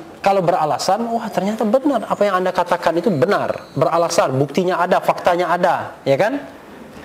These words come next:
Maka kemudian, ya, permohonan dikabulkan. Nah, kalau permohonan dikabulkan, M K menyatakan membatalkan hasil penghitungan suara yang diumumkan oleh K P U, kan begitu,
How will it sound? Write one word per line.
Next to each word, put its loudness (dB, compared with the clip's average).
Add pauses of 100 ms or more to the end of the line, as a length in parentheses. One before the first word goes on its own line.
(260)
Maka 2
kemudian, 2 (640)
ya, 2
permohonan 2
dikabulkan. 0 (400)
Nah, 2 (560)
kalau 6
permohonan 2
dikabulkan, 0 (160)
M 2
K 0
menyatakan -2
membatalkan 2
hasil 2
penghitungan 0
suara 2
yang 0
diumumkan 2
oleh 0
K -2 (160)
P 0
U, 0 (220)
kan 2
begitu, 2